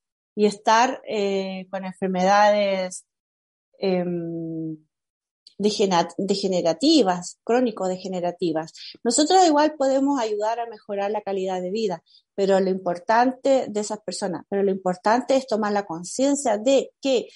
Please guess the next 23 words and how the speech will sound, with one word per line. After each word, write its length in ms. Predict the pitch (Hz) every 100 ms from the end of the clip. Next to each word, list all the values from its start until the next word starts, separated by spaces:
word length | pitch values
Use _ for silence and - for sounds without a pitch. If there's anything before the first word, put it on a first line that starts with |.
| - _
no 340 | 226 233 254 262
por 140 | 247
s-, 200 | - -
llegar 360 | 196 196 214 233
a 80 | 220
cierta 400 | 247 233 - 202
edad 360 | 208 247 285
vamos 220 | 226 208
a 20 | 196
llegar 300 | 196 196 196
viejos, 440 | 208 240 262 202 190
decrépitos, 760 | 180 196 220 233 214 202 170
enfermos. 580 | 180 - 240 240 180 165 _ _ _ -
Eso 180 | 208
también 380 | 214 190 202 349
hay 100 | 359
que 100 | 247
sacarse 520 | 240 214 196 208 -
de 100 | 208
la 140 | 202 185
mente 840 | 190 196 - 202 196 190 185 185 _ _ _ _ _ _ _ -
esas 360 | 233 - - 233
ideas, 540 | 208 214 226 226